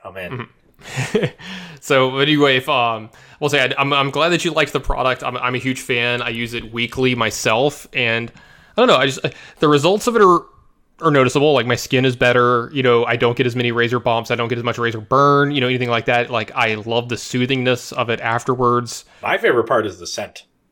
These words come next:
Speaker 1: Because
Speaker 2: Yeah,
Speaker 1: it's on
Speaker 2: uh, it
Speaker 1: your neck,
Speaker 2: smells
Speaker 1: and
Speaker 2: amazing.
Speaker 1: it just kinda wafts right up into your nose. And you're like,
Speaker 2: Which one
Speaker 1: "This
Speaker 2: do you
Speaker 1: smells great."
Speaker 2: have?
Speaker 1: I use, I have the Seville and I have Cool, but I haven't used the Cool.
Speaker 2: I wanna try the Cool out really bad 'cause I have lavender, and it, like, obviously I love it or whatever, but I wanna try out the other one.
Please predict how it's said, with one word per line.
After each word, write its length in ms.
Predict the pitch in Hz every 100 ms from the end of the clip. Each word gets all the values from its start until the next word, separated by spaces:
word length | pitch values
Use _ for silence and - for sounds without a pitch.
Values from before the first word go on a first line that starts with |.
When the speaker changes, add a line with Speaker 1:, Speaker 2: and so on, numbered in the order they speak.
| -
Speaker 1:
Because 340 | 107 113 -
Speaker 2:
Yeah, 180 | 151 147
Speaker 1:
it's 80 | 123
on 60 | 156
Speaker 2:
uh, 220 | 151 165
it 40 |
Speaker 1:
your 120 | 117 104
neck, 160 | 127
Speaker 2:
smells 240 | 143 127 120
Speaker 1:
and 100 | 107
Speaker 2:
amazing. 160 | 107
Speaker 1:
it 40 | 131
just 60 |
kinda 220 | 160 127 98
wafts 460 | 104 107 - -
right 220 | 107 110
up 180 | 107 104
into 140 | 107 107
your 100 | 92
nose. 400 | 110 90 - _
And 80 | 101
you're 80 | 104
like, 80 | 147
Speaker 2:
Which 160 | 156
one 100 | 175
Speaker 1:
"This 60 | 175
Speaker 2:
do 60 | 139
you 120 | 117
Speaker 1:
smells 140 | 113 113
great." 40 | 131
Speaker 2:
have? 140 | - - _ _ _ -
Speaker 1:
I 120 | 110
use, 320 | 113 120 113 -
I 120 | 123
have 180 | 151 151
the 100 | 131
Seville 500 | - 110 131 156 185
and 140 | 156 120
I 80 |
have 160 | 113 -
Cool, 500 | - 123 95 87 - -
but 80 |
I 120 | 104 107
haven't 180 | 117
used 180 | 110 107
the 60 | 110
Cool. 320 | - 95 85 - _ _ -
Speaker 2:
I 100 | 127
wanna 240 | 151 220
try 220 | - 165
the 80 | 135
Cool 280 | - 143 123
out 140 | 113 110
really 180 | 117 113
bad 180 | 107
'cause 100 | 107
I 100 | 120
have 200 | 123 113
lavender, 560 | 110 107 120 131 160 175
and 180 | 147 127
it, 60 |
like, 220 | 120 113 -
obviously 360 | 131 131 131 120
I 40 |
love 240 | 113 117 110
it 80 |
or 20 | 110
whatever, 240 | 110 110
but 120 | 113
I 20 | 110
wanna 140 | 120
try 160 | 117 117
out 160 | 113
the 100 | 120
other 140 | 110 135
one. 220 | 160 180